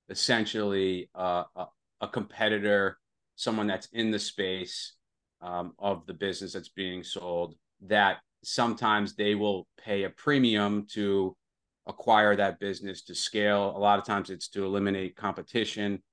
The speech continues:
Again, I keep bringing it back to you, Mark. If there's an attorney, um, attorney's office down the road, competitor, that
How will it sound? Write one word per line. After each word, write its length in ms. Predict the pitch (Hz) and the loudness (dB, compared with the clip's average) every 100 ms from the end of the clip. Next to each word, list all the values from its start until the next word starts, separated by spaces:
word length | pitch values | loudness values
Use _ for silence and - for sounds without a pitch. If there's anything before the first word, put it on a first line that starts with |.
| _ | _
Again, 460 | 98 90 104 90 90 | -10 -4 -4 -4 -6
I 100 | 98 | -6
keep 260 | - 101 _ | -6 -10 _
bringing 220 | 113 104 | 0 2
it 80 | 98 | 4
back 220 | 104 95 | 4 2
to 80 | 104 | -2
you, 160 | 98 98 | -6 -2
Mark. 340 | 92 92 - | 0 -2 -2
If 100 | 87 | -10
there's 200 | 98 90 | -8 -6
an 100 | 98 | -6
attorney, 680 | 95 87 113 107 104 98 92 | -6 -4 0 2 2 -2 -6
um, 400 | 98 92 90 90 _ _ _ _ _ - | -4 -4 -4 -8 _ _ _ _ _ -4
attorney's 320 | 120 110 104 | 0 2 4
office 320 | 104 101 104 | 6 4 2
down 220 | - 107 | 0 0
the 100 | 104 | 2
road, 460 | 98 107 104 104 95 | 2 4 4 4 0
competitor, 840 | 104 101 107 107 101 101 101 95 - - | -8 -2 2 2 4 6 4 4 -2 2
that 240 | 113 107 | 4 4